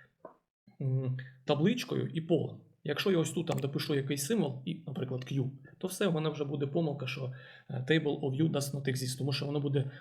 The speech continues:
пробувати робити select із такої таблички. Такої таблички нема.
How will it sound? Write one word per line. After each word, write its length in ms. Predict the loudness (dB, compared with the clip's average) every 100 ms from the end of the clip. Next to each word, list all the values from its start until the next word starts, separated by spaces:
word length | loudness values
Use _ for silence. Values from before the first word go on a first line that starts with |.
| 0
пробувати 420 | 2 2 2 2
робити 320 | 2 2 0
select 360 | 2 2 2 -2 -18 -20 _ _ _ _ -20 -4
із 240 | 0 0
такої 280 | 0 0 2
таблички. 380 | 2 0 -2 -4
Такої 200 | -2 0
таблички 320 | 2 0 0
нема. 300 | -2 -4